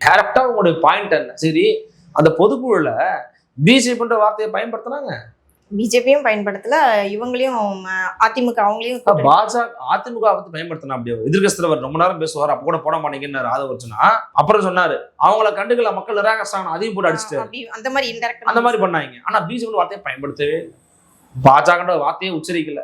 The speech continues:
Speaker 1: இப்ப என்ன பேசுறாங்கன்னா, இன்னொன்னு சொன்னாரு, டெபுட்டி சி எம் நெப்போ கிட்டுன்னாரு.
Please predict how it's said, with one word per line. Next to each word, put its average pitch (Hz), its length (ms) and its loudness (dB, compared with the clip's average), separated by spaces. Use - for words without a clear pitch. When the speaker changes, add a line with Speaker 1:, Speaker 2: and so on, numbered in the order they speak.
Speaker 1:
இப்ப 139 200 4
என்ன 214 100 8
பேசுறாங்கன்னா, 170 680 2
இன்னொன்னு 247 280 6
சொன்னாரு, 170 300 2
டெபுட்டி 185 280 -4
சி 202 220 -2
எம் 208 120 -4
நெப்போ 196 320 2
கிட்டுன்னாரு. 156 500 -4